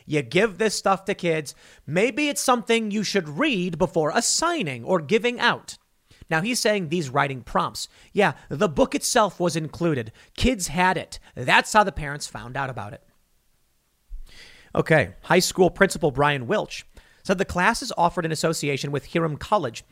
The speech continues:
but is taught at the high school. He also said the six forty-two Things book has been used in the past. Well, that's just worse.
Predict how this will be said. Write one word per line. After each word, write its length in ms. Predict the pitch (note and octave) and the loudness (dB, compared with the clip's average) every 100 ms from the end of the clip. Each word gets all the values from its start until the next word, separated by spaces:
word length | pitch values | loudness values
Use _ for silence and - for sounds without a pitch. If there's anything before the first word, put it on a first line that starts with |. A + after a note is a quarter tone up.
| - - | -20 -4
but 120 | - | 2
is 120 | F#3 - | 2 2
taught 280 | E3+ G3+ | 2 2
at 80 | G3 | 2
the 80 | E3+ | -2
high 160 | A3 B3+ | 0 0
school. 300 | - - - _ _ _ _ | -4 -12 -16 _ _ _ _
He 60 | C#3+ | 0
also 160 | F3 | 0
said 160 | F#3 G#3+ | 2 0
the 80 | E3+ | 2
six 200 | G#3 - | -2 0
forty-two 440 | G3 F#3+ - F3+ | 0 0 0 -2
Things 440 | D#3+ C4 A3+ D3 B2 | 0 0 0 -2 -6
book 260 | C3 D3+ | -6 -4
has 120 | D3+ | -4
been 220 | C3 D#3+ C3+ | -2 -2 -2
used 260 | B2+ C3 - | -6 -8 -6
in 200 | C#3 C3 | -6 -4
the 60 | D3+ | -2
past. 480 | C4+ A#3+ A2+ - - _ _ | 0 0 -2 -8 -18 _ _
Well, 100 | F#2 | -8
that's 200 | A2+ G3 | -6 -6
just 220 | - G2 | -8 -12
worse. 380 | C3 F#2 C#3+ - | -12 -10 -10 -12